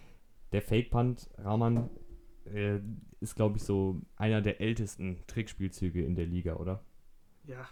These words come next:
Speaker 2: für alle Madden-Spieler, ne, die nie punten wollen, immer Fake-Punt, ganz interessant. Nee,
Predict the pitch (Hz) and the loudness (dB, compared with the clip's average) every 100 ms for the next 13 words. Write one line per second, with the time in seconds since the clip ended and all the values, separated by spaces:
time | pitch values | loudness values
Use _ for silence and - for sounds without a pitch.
0 | - - 139 143 143 139 139 139 - 147 | -18 -14 -8 -6 -4 -4 -6 -8 -10 -8
1 | 139 135 135 135 135 143 131 139 131 135 | -6 -6 -6 -8 -8 -10 -8 -8 -8 -6
2 | 127 131 135 139 131 127 123 135 135 - | -6 -6 -8 -10 -8 -8 -8 -8 -8 -8
3 | 131 131 - - - - - 135 135 135 | -8 -10 -16 -20 -20 -18 -10 -10 -10 -12
4 | 131 127 127 127 - - 139 139 | -12 -10 -12 -12 -18 -12 -6 -6